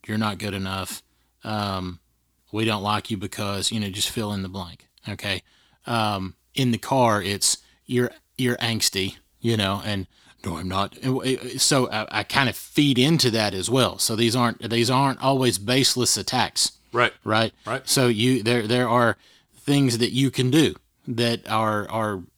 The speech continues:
Speaker 1: maybe eliciting some of this, you know, um, response and, and some of the stuff going on around you. But here's the other thing is that rejection compounds. And it's not the only thing that, that, that compounds in your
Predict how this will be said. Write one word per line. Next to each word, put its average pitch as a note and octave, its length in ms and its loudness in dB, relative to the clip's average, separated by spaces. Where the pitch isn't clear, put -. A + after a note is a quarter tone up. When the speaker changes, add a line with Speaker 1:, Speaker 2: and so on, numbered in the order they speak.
Speaker 1:
maybe A2+ 480 0
eliciting B2 360 0
some A2+ 200 0
of G2+ 60 -4
this, G#2 340 0
you A2 100 -8
know, F#2+ 380 -8
um, G2+ 340 -6
response A2+ 680 0
and, A2 220 -4
and G#2 120 -4
some G#2+ 180 -6
of G2+ 160 -10
the - 60 -10
stuff - 240 -6
going G2+ 220 -8
on F#2+ 140 -10
around G2+ 260 -6
you. F2+ 100 -8
But F#2+ 200 -8
here's C#3+ 180 0
the B2+ 120 2
other C#3 140 4
thing A#2+ 200 0
is F#2+ 160 -2
that G#2+ 160 -4
rejection G#2 520 -2
compounds. F2+ 720 -8
And A#2 240 2
it's A#2+ 160 2
not B2+ 180 4
the B2+ 140 4
only C#3 220 4
thing G#2+ 260 -2
that, G2 140 -6
that, G2+ 300 -6
that G2 180 -8
compounds G#2 720 -4
in A2 300 -2
your G2+ 360 -2